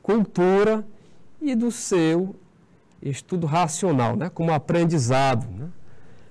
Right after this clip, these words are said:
para assim, né, termos um aproveita-, um aproveitamento maior de nossas riquezas. Então, observe que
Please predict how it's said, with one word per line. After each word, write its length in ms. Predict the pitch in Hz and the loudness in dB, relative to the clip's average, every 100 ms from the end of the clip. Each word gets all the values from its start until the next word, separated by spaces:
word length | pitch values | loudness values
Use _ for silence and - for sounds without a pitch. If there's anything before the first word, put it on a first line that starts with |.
| - - - - | -20 -20 -16 0
para 440 | 175 180 190 190 - | 4 4 4 0 -2
assim, 560 | 190 190 - 165 220 | -2 -2 -2 0 0
né, 220 | 175 185 240 - - - - - - _ | 0 -4 -10 -20 -20 -20 -20 -20 -20 _
termos 360 | - 170 170 156 | -2 0 2 2
um 60 | 170 | 0
aproveita-, 600 | 165 156 139 156 165 160 | 0 0 2 2 0 -2
um 140 | 135 131 | -2 -2
aproveitamento 800 | 131 139 127 135 135 131 135 139 | -2 -2 0 0 0 -2 -2 0
maior 460 | 143 180 139 160 175 | 2 4 4 2 0
de 100 | 185 | 0
nossas 420 | 175 175 175 156 | -2 -2 -4 -4
riquezas. 760 | 139 208 - 143 143 113 104 | -2 -4 0 2 4 2 0
Então, 260 | 113 120 202 | -4 -2 -2
observe 540 | 220 208 - 190 202 | -2 -4 -4 -2 -2
que 240 | 196 196 | -2 -6